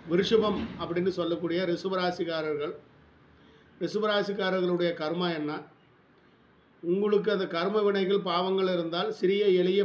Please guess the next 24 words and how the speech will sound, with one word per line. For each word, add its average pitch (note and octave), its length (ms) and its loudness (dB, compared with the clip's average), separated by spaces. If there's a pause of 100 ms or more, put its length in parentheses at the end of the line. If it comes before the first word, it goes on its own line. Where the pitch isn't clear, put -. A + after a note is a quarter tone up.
(120)
பரிகாரங்கள் F#3 640 0
மூலியமாக E3+ 520 0 (100)
செய்து E3+ 300 -2 (720)
அந்த F3+ 120 0 (140)
கர்மாக்களை G3 580 0
நீக்கிக் F3+ 280 -2
கொள்ளுங்க. E3+ 300 -2 (840)
உங்களுடைய F3 340 2
வாழ்வு F#3 380 2
வளம் E3 240 0
பெறும். E3 260 -2 (1400)
இந்த F3 180 -4
ராகு G3+ 240 4 (100)
கேது G3+ 260 4
பெயர்ச்சி F3+ 360 2
கொஞ்சம் F3+ 280 0
சற்று F3 280 -4
சரியில்லாம F#3+ 480 0
இருக்கிறதுனால E3+ 520 -2 (680)
ரிஷபராசிக்காரங்க F#3 1000 0
குடும்பத்துல F#3 460 -2
கொஞ்சம் F3 220 2
விட்டு E3+ 200 -4
கொடுத்து F3+ 220 -2